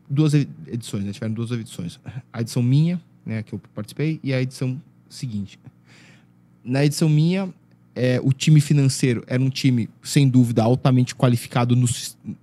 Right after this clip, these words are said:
financeiramente falando, né? A gente era todo mundo do mercado financeiro, boas faculdades, tudo mais, blá, blá, blá.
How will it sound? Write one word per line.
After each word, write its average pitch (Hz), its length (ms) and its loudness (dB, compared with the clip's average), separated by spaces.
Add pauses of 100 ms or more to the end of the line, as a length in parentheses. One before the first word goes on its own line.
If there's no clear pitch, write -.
financeiramente 120 600 -4
falando, 156 360 -6
né? 151 120 -6
A 143 40 -4
gente 110 200 -8
era 107 140 -8
todo 117 220 -10
mundo 117 120 -6
do 113 60 -6
mercado 113 280 -4
financeiro, 117 680 -4 (640)
boas 113 160 -8
faculdades, - 440 -10
tudo - 100 -8
mais, 92 200 -6
blá, - 120 -8
blá, 101 320 -8
blá. - 100 -18